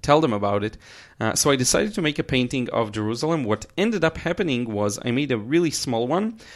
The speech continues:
that I sold for a lower price, and then I made a bit of a larger one, and it, it was framed. And I sold both. So I was like, "Okay, this works." So I need to make more of Jerusalem, uh, paintings based on Jerusalem views. Uh, and so I made maybe four of them, and one of them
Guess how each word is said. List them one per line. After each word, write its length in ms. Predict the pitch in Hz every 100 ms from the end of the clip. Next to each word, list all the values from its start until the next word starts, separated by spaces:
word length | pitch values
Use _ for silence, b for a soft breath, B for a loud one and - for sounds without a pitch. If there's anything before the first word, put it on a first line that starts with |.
| B
that 100 | -
I 60 | 117
sold 280 | - 123 117
for 320 | - 107 98
a 100 | -
lower 360 | 110 120 143 151
price, 360 | - 185 202
and 80 | 123
then 140 | 123
I 80 | 123
made 320 | 113 117 120
a 80 | 110
bit 140 | 165 196
of 100 | 131
a 60 |
larger 640 | 107 - 113 113 113 107 104
one, 260 | 104 101
and 160 | 98 107
it, 60 | -
it 220 | 117 104
was 180 | 104 98
framed. 520 | - - 110 101 101 B B B _
And 100 | 135
I 60 | 120
sold 460 | - 139 127 101
both. 360 | 113 113 - -
So 180 | - 113
I 20 |
was 100 | 107
like, 240 | 104 101
"Okay, 380 | - 214 147 160 - -
this 360 | 117 117 208 -
works." 320 | 110 - - B B
So 120 | -
I 60 | -
need 160 | 147 127
to 80 |
make 260 | 120 117 -
more 320 | 120 117 110
of 140 | 113 101
Jerusalem, 600 | 104 104 101 104 101 98 _
uh, 200 | 113 104
paintings 400 | 101 135 127 107
based 280 | 95 113 110
on 140 | 110
Jerusalem 500 | 101 107 113 104 101
views. 320 | 98 107 101 - B B B
Uh, 40 | 110
and 180 | 107
so 140 | 110 123
I 80 | 110
made 380 | 107 120 120
maybe 260 | 110 110 110
four 680 | 110 - - 117 117 139 143
of 180 | 156 151
them, 180 | 185
and 140 | 180 113
one 140 | 117
of 100 | 107
them 160 | 104